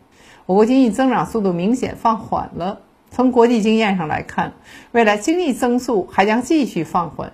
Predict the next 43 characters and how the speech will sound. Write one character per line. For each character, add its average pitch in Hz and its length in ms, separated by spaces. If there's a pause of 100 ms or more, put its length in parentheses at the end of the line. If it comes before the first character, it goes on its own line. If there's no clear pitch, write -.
所 - 180
以 220 60
如 214 160
果 294 120
仅 214 280
靠 233 220
工 320 240
资 370 140
性 330 220
收 226 160
入， 208 260 (160)
未 240 180
来 185 160
对 190 220
中 339 280
低 302 180
收 254 160
入 226 120
群 190 220
体 208 80
影 185 200
响 208 200
更 269 280
大。 156 240 (400)
这 269 140
个 233 100
庞 220 260
大 320 180
群 220 240
体 185 260 (220)
收 226 180
入 208 100
无 180 160
法 - 200
提 - 200
高， 196 360 (320)
不 - 80
仅 185 180
会 226 160
抑 240 180
制 190 240
消 208 300
费， 208 320